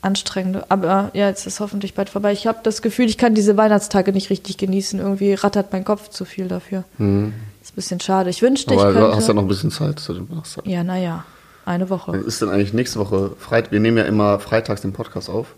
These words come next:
Speaker 1: Ist dann, dann
Speaker 2: Nächste
Speaker 1: schon
Speaker 2: Woche
Speaker 1: Weihnachten?
Speaker 2: Freitag ist der fünfundzwanzigste. Oh,
Speaker 1: Oh.
Speaker 2: müssen wir mal schauen, wie wir das machen. Ich bin
Speaker 1: Ja,
Speaker 2: da, da.
Speaker 1: ich bin da auch da.
Speaker 2: Ja, okay.
Speaker 1: <laughs> Ist ja gar kein Problem. Schau. Naja, aber ich wünschte, ich könnte einfach mal mir so wirklich mal zwei Wochen frei nehmen. Und
Speaker 2: Mhm.
Speaker 1: das heißt für mich auch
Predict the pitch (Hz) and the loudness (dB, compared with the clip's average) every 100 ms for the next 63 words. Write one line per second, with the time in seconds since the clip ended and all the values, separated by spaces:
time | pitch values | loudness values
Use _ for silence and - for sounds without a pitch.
0 | _ 226 - 196 190 185 208 180 220 320 | _ -8 -2 2 2 2 2 4 6 6
1 | 131 147 196 143 127 127 165 170 151 277 | 6 6 4 2 0 0 4 4 2 -2
2 | - - - 98 127 104 190 170 175 240 | -2 -4 -4 0 0 2 2 2 4 4
3 | 202 98 135 156 104 101 120 147 120 107 | 2 0 -2 0 0 0 -2 -4 -6 -8
4 | _ _ - - - - - - _ _ | _ _ -20 -20 -20 -20 -20 -20 _ _
5 | _ _ 110 - 131 143 139 113 98 185 | _ _ -6 0 2 2 2 0 0 -4
6 | 233 254 220 190 185 - - - - 285 | -2 -4 -6 -8 -4 -2 -2 0 2 2
7 | - 415 339 392 262 294 262 254 254 302 | 2 2 4 4 4 4 4 4 4 4
8 | 294 339 359 359 370 240 - 220 240 330 | 2 2 2 4 2 0 0 2 2 2
9 | - 208 - - - - 240 247 247 220 | -4 -10 -10 -12 -14 -8 0 4 4 4
10 | 220 220 285 302 262 - 262 254 254 233 | 0 0 -2 -2 -6 -2 0 0 0 0
11 | 254 233 226 226 226 220 214 220 214 208 | -2 -2 0 2 2 0 -2 -2 0 2
12 | 214 196 247 302 - 269 247 233 226 226 | 0 2 2 2 -2 -6 -2 0 2 2
13 | 226 - - 208 208 208 202 196 - - | 2 -2 0 2 2 0 -2 -2 -4 -4
14 | 214 226 240 190 190 196 220 208 196 196 | 0 2 2 2 0 -2 -2 0 2 2
15 | 185 208 214 - 208 202 226 - - 208 | 2 2 0 0 0 2 0 -2 0 0
16 | 202 | -2